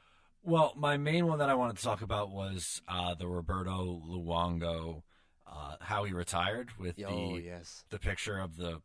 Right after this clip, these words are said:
Speaker 1: the pads, like,
Speaker 2: <laughs>
Speaker 1: on the, the wire,
Speaker 2: Yes.
Speaker 1: like, uh, like shoes.
Speaker 2: Yeah.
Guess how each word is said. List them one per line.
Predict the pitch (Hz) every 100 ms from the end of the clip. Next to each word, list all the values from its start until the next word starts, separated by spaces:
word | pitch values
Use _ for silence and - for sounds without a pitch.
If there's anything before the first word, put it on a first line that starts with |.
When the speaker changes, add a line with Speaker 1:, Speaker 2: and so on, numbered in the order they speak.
| _
Speaker 1:
the | 90
pads, | - 87 87 90 95
like, | 87 82 - - -
Speaker 2:
<laughs> | - - 78
Speaker 1:
on | 90 90
the, | 85 82 82 -
the | 92
wire, | 85 82 95 95 104
Speaker 2:
Yes. | - 139
Speaker 1:
like, | - -
uh, | 80 80
like | 82 82
shoes. | - - 90 95 92 -
Speaker 2:
Yeah. | 131